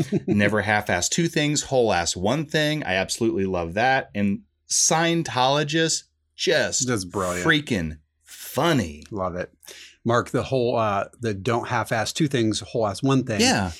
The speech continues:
Speaker 1: So Norm said specifically in this,
Speaker 2: Oh,
Speaker 1: you know,
Speaker 2: boy.
Speaker 1: he was, he was focused on the Leslie Ron story, right?
Speaker 2: Mm-hmm.
Speaker 1: That's kinda what his focus.
Speaker 2: Right.
Speaker 1: Uh, not necessarily the Tom Ann story.
Speaker 2: Right.
Speaker 1: Uh,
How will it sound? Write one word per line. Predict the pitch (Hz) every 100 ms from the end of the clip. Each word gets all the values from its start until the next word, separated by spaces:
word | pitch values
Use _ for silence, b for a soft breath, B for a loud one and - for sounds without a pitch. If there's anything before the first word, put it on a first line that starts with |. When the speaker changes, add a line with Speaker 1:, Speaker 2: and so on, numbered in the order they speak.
| B
Speaker 1:
So | - 123 120
Norm | 117 127 143 175
said | - 151 110 107
specifically | - - 151 135 123
in | 104
this, | 101 107 -
Speaker 2:
Oh, |
Speaker 1:
you | 110 107
know, |
Speaker 2:
boy. | 92
Speaker 1:
he | 143 135
was, | 139 135 - B B
he | - 220
was | 247 -
focused | 170 151 147 139
on | 127
the | 117
Leslie | 110 117 107 104
Ron | 98 95 95 95
story, | - 80 62 71
right? | 107 90
Speaker 2:
Mm-hmm. | 90
Speaker 1:
That's | 80 -
kinda | - 117
what | 98 98
his | 98
focus. | - 98 85 82 80 -
Speaker 2:
Right. | 90 76 - -
Speaker 1:
Uh, | 101
not | 104 123 120
necessarily | 120 - 117 - 117 107
the | 98
Tom | 98 113 98 95
Ann | 104 101 95
story. | - 92 87 -
Speaker 2:
Right. | 90 80 71 98
Speaker 1:
Uh, | 95